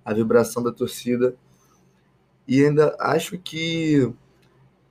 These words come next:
o caminho dos brasileiros na final seria muito mais difícil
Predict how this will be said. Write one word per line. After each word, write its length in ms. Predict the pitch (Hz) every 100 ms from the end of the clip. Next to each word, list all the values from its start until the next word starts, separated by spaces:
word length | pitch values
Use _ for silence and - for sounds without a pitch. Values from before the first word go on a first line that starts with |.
| _
o 60 | -
caminho 340 | 135 123 139
dos 100 | 151
brasileiros 540 | 143 139 131 127 123 117
na 120 | 123
final 320 | 123 120 120
seria 300 | 131 139 131
muito 320 | 127 139 147
mais 160 | 165 156
difícil 760 | 147 - 131 147 147 - 170